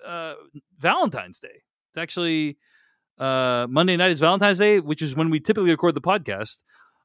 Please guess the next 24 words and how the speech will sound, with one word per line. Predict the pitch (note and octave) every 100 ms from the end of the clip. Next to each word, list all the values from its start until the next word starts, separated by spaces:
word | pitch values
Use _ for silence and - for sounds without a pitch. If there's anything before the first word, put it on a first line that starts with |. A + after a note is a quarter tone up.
| _
Uh, | C3 C3 C3 C3
and | D3 D3+ D3+ D3+ D3 C#3 - _ _ _ _ _
we | C#3+ F3 F3+
don't | F#3+ G3+ F#3+
wish | F#3 -
to | A3
record | G3+ A3
the | G#3
podcast | B3 E4 A#2+ G#2 C3
on |
Monday | A#2 A2
nights | G2+ F#2+
because | - D3 C3 G#2
we | A#2
all | E3 C#4
know | C4 G#3 A3
that | D#3 A#2+
what | A#2+ C#3
I'm | A3
gonna | G#3+
be | F#3+
doing | E3+ E3
that | D3+
night | B2+ B2+